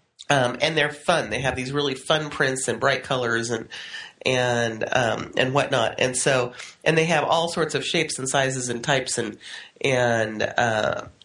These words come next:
and so I've, I've got a couple Hidaki bags that I use as my, as my carry-ons. I actually have a little Hidaki wallet,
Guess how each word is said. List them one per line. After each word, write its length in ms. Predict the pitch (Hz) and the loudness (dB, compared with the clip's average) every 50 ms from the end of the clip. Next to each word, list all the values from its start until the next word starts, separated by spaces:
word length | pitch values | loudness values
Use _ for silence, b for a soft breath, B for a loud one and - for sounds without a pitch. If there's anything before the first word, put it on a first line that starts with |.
| _ _ _ | _ _ _
and 200 | - 151 143 135 | 2 2 2 2
so 340 | 135 - 165 147 139 131 123 | 2 2 4 4 4 2 2
I've, 340 | - - 127 127 117 123 - - | 2 2 2 0 -2 -4 -10 -2
I've 240 | - 135 139 131 131 | 0 0 0 2 2
got 320 | 139 131 127 123 - - - - | 2 4 4 2 0 -4 -8 -6
a 60 | - 143 | -4 -4
couple 380 | 143 - 185 180 185 180 175 | 0 0 0 2 2 0 0
Hidaki 420 | 175 170 156 151 151 151 - 160 156 | 0 0 0 0 0 0 -4 -4 0
bags 480 | 143 135 135 131 127 127 127 - - - | 0 0 2 0 0 -2 -4 -6 -8 -8
that 200 | 139 135 139 127 | -2 0 0 2
I 60 | 123 117 | 2 0
use 400 | 117 123 127 127 127 127 - - | 0 -2 -4 -4 -4 -4 -4 -2
as 260 | - - 120 120 123 | 0 0 -2 -2 0
my, 380 | 131 113 110 107 107 104 - - | 0 0 0 0 0 -4 -6 -2
as 180 | - 123 123 - | -2 -2 0 0
my 100 | 117 226 | -2 -2
carry-ons. 560 | - - 202 202 190 180 180 170 165 165 170 | 0 0 0 2 2 2 2 2 0 2 2
I 80 | 147 127 | 2 2
actually 240 | 131 131 - 143 | 2 0 -2 -2
have 140 | 143 135 127 | 0 0 0
a 20 | - | 0
little 220 | 127 123 123 123 | 0 0 0 2
Hidaki 420 | 127 135 120 120 120 113 - - 104 | 2 2 2 2 0 0 -2 -6 0
wallet, 460 | 107 117 131 131 135 135 131 110 92 | 2 4 4 4 4 2 0 0 -2